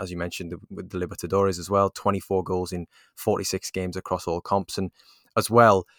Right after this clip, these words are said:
you know, he was into double figures for assists. I think he got six in the league and, and, and a handful in, in other competitions. So, you know, it's, it's showing that he is, he, he can be a link player as well. Um, he's not simply just a finisher. And again, that comes back to, to, to the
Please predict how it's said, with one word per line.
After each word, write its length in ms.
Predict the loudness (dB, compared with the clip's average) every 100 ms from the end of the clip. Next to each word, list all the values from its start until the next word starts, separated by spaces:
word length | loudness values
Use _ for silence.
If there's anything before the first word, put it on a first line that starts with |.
| _
you 80 | -4
know, 60 | 0
he 100 | 0
was 140 | 2
into 200 | 2 2
double 280 | 0 0 0
figures 360 | 0 0 0 0
for 140 | -4
assists. 580 | -2 -2 -2 -2 -10 -10
I 20 |
think 160 | -8 -6
he 80 | -4
got 120 | -4
six 340 | -2 -2 -2
in 60 | -2
the 60 | 0
league 300 | 0 -2 -4
and, 160 | -6 -8
and, 140 | -8 -4
and 100 | -2
a 60 |
handful 540 | 2 0 0 -4 -4 -6 _ _ -6
in, 180 | -4 -2
in 140 | -2
other 160 | 0 0
competitions. 640 | -4 -6 -6 -6 -6 -8
So, 240 | 0 -2 -2 _ _ _
you 80 | -2
know, 40 | -2
it's, 280 | 0 -2
it's 160 | -4 -2
showing 240 | 0 0
that 140 | 0 -2
he 260 | 0 0
is, 340 | 0 0 0 -2
he, 160 | -8 -10
he 180 | -8 -8
can 280 | 0 0 2
be 100 | 0
a 60 |
link 280 | 0 0 -2
player 240 | -4 -2 -2
as 120 | 0
well. 320 | 2 2 -2 _
Um, 200 | -6 -6
he's 180 | -6 -4
not 160 | -4 -2
simply 300 | -6 -6 -8
just 200 | -8 -10
a 40 |
finisher. 400 | -6 -4 -4 -6
And 100 | -8 _ -20 _ -10
again, 260 | 0 0 2
that 120 | -2
comes 240 | -4 -6
back 220 | 2 0 2
to, 300 | -4 -4 -6 -8
to, 180 | -8 -8
to 80 | -6
the 180 | -6